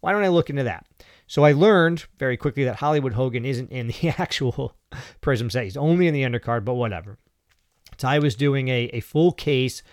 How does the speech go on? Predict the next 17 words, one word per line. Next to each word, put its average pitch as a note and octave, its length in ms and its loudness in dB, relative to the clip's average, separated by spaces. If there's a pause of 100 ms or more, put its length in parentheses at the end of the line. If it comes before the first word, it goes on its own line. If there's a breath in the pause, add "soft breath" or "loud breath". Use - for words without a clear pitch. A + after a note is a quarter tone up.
(280 soft breath)
twenty D3 260 0
twenty-three C3 380 -4
Prism A#2 400 -4
break, F#2+ 320 -8
and G2+ 120 -10
I, G#2+ 100 -6
if A2+ 220 -8
I B2 40 -2
was A2 100 -4
gonna D3+ 200 0
enter C3+ 340 -4
a A#2 40 -6
break, A2+ 240 -6
I G#2 100 -8
wanted A2 680 -6
to B2+ 160 -10
enter G#2 500 -8